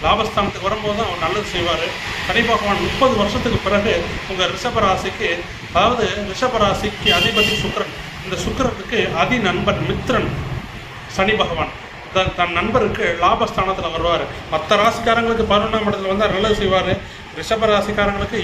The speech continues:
யோகாதிபதி சனி பகவான் கேட்கவே வேண்டாம், கொட்டி கொட்டி கொடுப்பாரு, லாபங்களை அள்ளி கொடுப்பாரு. அதே போல ராகு கேது, ராகு பகவான் உங்க ராசிக்கு நாலாம்,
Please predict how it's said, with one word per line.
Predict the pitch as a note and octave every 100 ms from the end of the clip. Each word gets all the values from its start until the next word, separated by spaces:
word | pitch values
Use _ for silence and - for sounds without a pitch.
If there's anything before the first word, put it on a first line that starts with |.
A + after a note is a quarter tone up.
| F3+
யோகாதிபதி | A3 A3+ G#3 G#3 F#3 F3
சனி | E3+ F3+
பகவான் | E3+ E3 - - - -
கேட்கவே | A3 A3+ A#3 A3+ G#3
வேண்டாம், | F3 E3 - - -
கொட்டி | G#3 G#3+ B3+
கொட்டி | - - A#3
கொடுப்பாரு, | - - F#3 E3+
லாபங்களை | E3+ G#3+ A3 G3+ E3+
அள்ளி | A3+ A#3+
கொடுப்பாரு. | - G3 - E3 - - - - - - - F#3+
அதே | A#3+ C4+
போல | G#3 G#3+ F#3+ F3
ராகு | F#3+ A#3+ A#3+ -
கேது, | G3 D#3 D3+ - - -
ராகு | F3 A3+ A#3+ G#3
பகவான் | F#3+ F#3 G3 -
உங்க | E3+ F3
ராசிக்கு | G3 G3+ G#3+ F3
நாலாம், | E3 F#3 F#3+